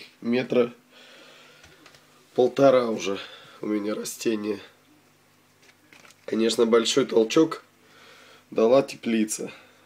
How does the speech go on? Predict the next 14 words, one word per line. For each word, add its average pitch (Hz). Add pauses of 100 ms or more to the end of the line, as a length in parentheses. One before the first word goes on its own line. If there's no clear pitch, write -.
(100)
То -
есть, - (200)
как 110
видите, 135 (1000)
слизни 123
тоже 104 (1300)
приняли 113
участие 113 (600)
в -
поедании. 110 (1400)
Но 135 (840)
растение 127 (440)
очень 117
колоритное 101